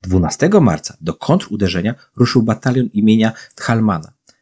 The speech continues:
w którym walczyło sporo Polaków, oraz batalion imienia Dąbrowskiego, który liczył wtedy pięćset dziewięćdziesięciu sześciu żołnierzy, składający się z pięciu kompanii, trzech w składzie polskim,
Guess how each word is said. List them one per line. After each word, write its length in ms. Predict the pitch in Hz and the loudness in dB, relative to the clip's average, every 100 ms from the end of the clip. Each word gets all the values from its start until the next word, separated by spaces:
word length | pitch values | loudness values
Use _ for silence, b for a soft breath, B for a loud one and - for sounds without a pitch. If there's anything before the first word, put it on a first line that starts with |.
| _ | _
w 40 | |
którym 240 | - 123 120 | -2 0 2
walczyło 360 | 123 127 127 | 2 2 2
sporo 360 | 120 - 123 123 | 0 -2 -2 0
Polaków, 520 | - 117 95 143 - - | 0 -2 -2 -4 -6 -2
oraz 220 | 107 107 | 0 0
batalion 460 | 98 98 117 123 - | -2 -4 -2 -2 -2
imienia 260 | 107 107 104 | 0 2 2
Dąbrowskiego, 800 | 107 101 101 - 98 90 - _ _ | 2 0 0 -2 -4 -2 -6 _ _
który 280 | - 101 | 0 2
liczył 280 | 90 156 143 | 4 4 2
wtedy 300 | - 101 107 | 0 -2 -4
pięćset 460 | - - 117 - 123 | -6 -2 0 0 0
dziewięćdziesięciu 440 | 110 107 113 110 | 0 0 0 -2
sześciu 320 | - 104 - | -2 -2 -2
żołnierzy, 400 | 92 90 85 104 139 b _ _ _ | -4 -2 -4 -6 -10 b _ _ _
składający 440 | 98 110 113 - | 0 2 2 -2
się 140 | 110 107 | -8 -8
z 100 | - | -10
pięciu 420 | - 123 117 - | -2 0 0 -2
kompanii, 560 | - 104 98 85 69 _ _ _ _ _ | -2 0 0 -4 -8 _ _ _ _ _
trzech 420 | - - 104 101 | -4 0 0 -2
w 60 | - | -8
składzie 360 | - 98 95 101 | -6 -2 -2 -2
polskim, 560 | - 85 - 123 135 | -2 -2 -2 -6 -6